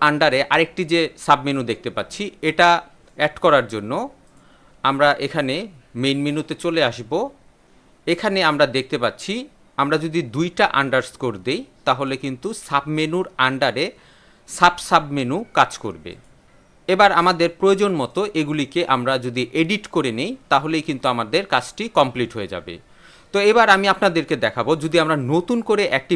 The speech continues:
মেনু অ্যাড করতে চাই তাহলে কিভাবে অ্যাড করব। তো আমি এখানে যে নিচে এখানে দেখতে পাচ্ছি অ্যাড নিউ মেনু, এখানে আমরা ক্লিক করব। তারপর এখানে আমরা দেখতে পাচ্ছি সাইড নেম, তো এখানে আমরা আমাদের একটি ক্যাটাগরি অ্যাড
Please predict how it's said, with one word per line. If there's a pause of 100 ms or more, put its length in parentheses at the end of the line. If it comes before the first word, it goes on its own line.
(100)
মেনু
অ্যাড
করতে
চাই
তাহলে
কিভাবে
অ্যাড
করব। (800)
তো (120)
আমি (100)
এখানে (180)
যে (200)
নিচে (200)
এখানে
দেখতে
পাচ্ছি (180)
অ্যাড (360)
নিউ (120)
মেনু, (160)
এখানে
আমরা
ক্লিক (100)
করব। (960)
তারপর (120)
এখানে
আমরা
দেখতে
পাচ্ছি (320)
সাইড (180)
নেম, (540)
তো (160)
এখানে (300)
আমরা
আমাদের (880)
একটি
ক্যাটাগরি
অ্যাড